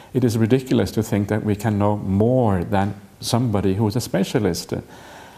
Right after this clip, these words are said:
and the same thing in the spiritual path. In the spiritual path, it may not be perhaps quite as obvious as with ordinary learning, uh,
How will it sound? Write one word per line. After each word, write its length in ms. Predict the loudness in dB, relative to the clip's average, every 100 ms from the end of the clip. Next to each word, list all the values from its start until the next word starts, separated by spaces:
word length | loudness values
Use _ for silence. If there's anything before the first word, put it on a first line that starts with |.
| -2
and 140 | 0
the 40 | 2
same 300 | 2 2 2
thing 300 | 2 2 0
in 160 | 0
the 60 | 0
spiritual 580 | 2 2 2 0 0 -4
path. 640 | -4 -4 -4 -8 -16 -14 -2
In 60 |
the 60 | -2
spiritual 420 | 2 4 4 0
path, 320 | 0 0 0
it 100 | -2
may 180 | 0 2
not 260 | 2 0 2
be 240 | 2 0 -6 -10
perhaps 320 | -4 -2 -2 -6
quite 420 | -2 2 2 0
as 200 | -4 -4 -2
obvious 600 | 0 2 0 0 -4 -2
as 200 | -2 0
with 240 | 0 0 -2 -18 -20 -14 0
ordinary 520 | 2 2 2 2 2
learning, 440 | 2 0 0 0
uh, 140 | 0